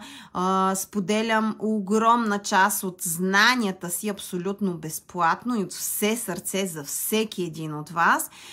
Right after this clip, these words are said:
Така че потърсете старите видеа и следвайте програмата. А, сега преди Нова година, на двайсет и девети декември, бях на профилактичен гинекологичен преглед и моят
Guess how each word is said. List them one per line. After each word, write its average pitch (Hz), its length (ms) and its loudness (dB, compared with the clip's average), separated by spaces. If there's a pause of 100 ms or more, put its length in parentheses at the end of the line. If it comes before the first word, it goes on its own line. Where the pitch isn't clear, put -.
(160)
Така 208 360 2
че 269 240 -4
потърсете 214 640 -4
старите 226 480 2
видеа 170 680 0
и 214 200 -4
следвайте 208 640 -6
програмата. 165 760 -2 (640)
А, 190 500 4
сега 262 420 2
преди 254 280 -2
Нова 233 300 4
година, 202 500 -2
на 269 200 0
двайсет 208 680 0
и 214 60 -2
девети 196 580 -2
декември, 185 760 -4 (360)
бях 214 540 4
на 208 420 2
профилактичен 190 840 -4
гинекологичен 165 880 -6
преглед 240 540 -2 (440)
и 277 180 0
моят 202 420 2